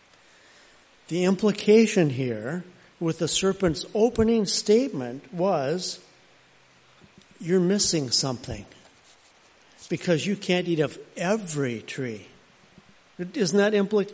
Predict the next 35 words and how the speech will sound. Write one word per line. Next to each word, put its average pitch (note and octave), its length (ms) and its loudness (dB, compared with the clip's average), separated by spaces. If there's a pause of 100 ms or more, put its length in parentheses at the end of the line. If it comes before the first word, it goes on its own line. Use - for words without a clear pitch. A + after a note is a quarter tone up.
(100)
implied? F3+ 520 -2 (200)
Yeah. G#3+ 140 -12 (380)
Because G3+ 440 0
if F3+ 220 -4
you, E3+ 180 -4
if E3 160 -8
you F3 60 -10
could D#3 120 -4
eat D#3+ 120 -2
of B2 80 -4
every A3 240 2
tree, E3+ 240 0
well, D#3+ 160 2
then, D#3 160 -2
of F3 140 -4
course, D#3 280 -2
you'd D3+ 140 -4
be D3 120 -2
as C3+ 140 -2
good D3+ 220 4
as C3+ 140 0
anybody C#3 420 -2
else. C3 340 -2
You D3+ 140 -2
would, C#3 220 -2 (420)
you E3 140 -2
would C#3 160 -2
know D#3 180 4
as D3+ 140 2
much D3+ 260 -2
as C#3+ 140 0
anybody C3+ 520 -2
else. C#3+ 460 0 (540)
But D#3+ 340 0
because F#3 800 0